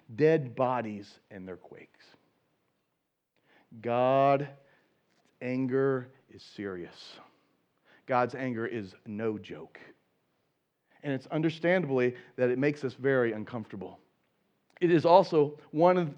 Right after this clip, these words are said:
anger, God's anger is one of the reasons that people will state for not liking the God of the Bible.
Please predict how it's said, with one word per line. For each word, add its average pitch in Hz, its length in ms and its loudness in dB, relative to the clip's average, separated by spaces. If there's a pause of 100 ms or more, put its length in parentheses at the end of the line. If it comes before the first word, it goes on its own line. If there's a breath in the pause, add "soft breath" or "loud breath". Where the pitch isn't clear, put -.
(140)
anger, 156 480 0
God's 160 260 4
anger 156 320 -2
is 135 100 0
one 156 220 0
of 180 80 -2
the 147 60 0
reasons 143 540 -4 (240 loud breath)
that 156 200 0
people 165 560 2 (120)
will 160 120 0
state 175 480 -2 (120)
for 165 160 2
not 160 340 2
liking 165 460 0
the 147 100 0
God 139 300 2
of 147 100 -2
the 147 80 0
Bible. 151 520 -2